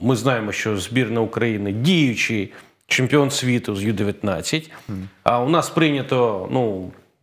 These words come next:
Speaker 1: потім говорити, ну, не пройшло вже там два роки, а вже говорять, ну, ось бачите, ніхто там не заграв. Чи не зарано? Я ставлю три крапки в цьому питанні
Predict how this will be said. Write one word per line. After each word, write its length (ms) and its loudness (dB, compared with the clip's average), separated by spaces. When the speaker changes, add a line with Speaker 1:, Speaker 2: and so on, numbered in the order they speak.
Speaker 1:
потім 260 0
говорити, 480 0
ну, 220 0
не 160 6
пройшло 340 2
вже 140 -2
там 200 0
два 220 6
роки, 260 2
а 100 4
вже 200 0
говорять, 360 2
ну, 60 2
ось 160 4
бачите, 400 2
ніхто 300 2
там 180 -2
не 100 0
заграв. 460 0
Чи 160 2
не 120 2
зарано? 540 2
Я 360 4
ставлю 480 0
три 220 0
крапки 480 -2
в 40 -20
цьому 260 0
питанні 540 -2